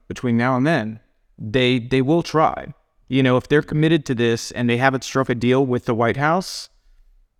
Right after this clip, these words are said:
that's the next step. And if they do it, they're gonna go big. They're gonna go after everybody. It's not gonna be a targeted deal. They're gonna go and try to get rid of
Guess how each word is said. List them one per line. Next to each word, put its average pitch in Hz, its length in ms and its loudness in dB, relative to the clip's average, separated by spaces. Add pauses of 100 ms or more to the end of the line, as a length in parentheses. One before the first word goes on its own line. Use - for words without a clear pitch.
(100)
that's 131 440 2
the 147 100 0
next 131 300 2
step. - 340 2
And 135 160 0
if 180 120 -2
they 156 120 2
do 156 220 2
it, 110 100 2
they're 131 140 2
gonna 131 160 0
go 117 160 0
big. 110 260 0
They're 117 140 0
gonna 127 100 2
go 120 160 4
after - 180 0
everybody. 87 580 -4 (300)
It's - 200 -4
not 127 140 6
gonna 127 120 2
be 117 120 2
a 110 40 2
targeted 107 460 0
deal. 104 280 0
They're 117 180 2
gonna 117 180 0
go 120 260 4
and 120 80 0
try 113 160 0
to 117 60 0
get 117 120 0
rid 113 140 0
of 101 80 -8